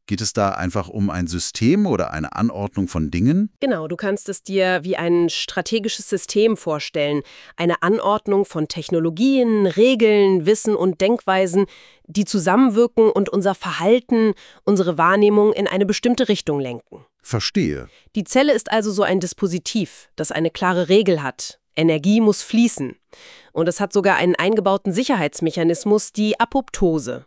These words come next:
Speaker 1: Den programmierten Zelltod.
Speaker 2: Richtig, um genau die Zellen zu eliminieren,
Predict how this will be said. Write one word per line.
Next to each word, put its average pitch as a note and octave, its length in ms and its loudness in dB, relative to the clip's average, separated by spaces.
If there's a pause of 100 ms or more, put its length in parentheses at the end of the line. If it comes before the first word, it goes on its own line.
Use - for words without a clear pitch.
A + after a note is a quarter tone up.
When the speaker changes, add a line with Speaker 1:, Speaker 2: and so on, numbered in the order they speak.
(120)
Speaker 1:
Den E2+ 220 0
programmierten F#2+ 580 0
Zelltod. F2 640 -4 (300)
Speaker 2:
Richtig, F#3+ 600 -4
um E3+ 160 -2
genau E3+ 340 2
die A#3 160 -2
Zellen G#3 320 0
zu - 140 -2
eliminieren, G3 720 0